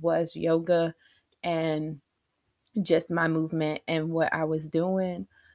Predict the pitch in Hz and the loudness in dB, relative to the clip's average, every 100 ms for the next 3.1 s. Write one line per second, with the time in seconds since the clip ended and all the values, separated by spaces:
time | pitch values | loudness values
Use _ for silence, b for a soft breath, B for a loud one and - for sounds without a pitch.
0 | b _ - 170 165 170 165 165 170 165 | b _ 0 2 2 0 -2 -4 -6 -8
1 | - - 208 240 226 208 190 - _ - | -10 -4 0 2 2 0 -2 -8 _ -2
2 | 175 170 190 - 170 185 185 180 180 180 | 0 2 0 -2 -2 -2 -2 -2 -2 -4
3 | 175 | -8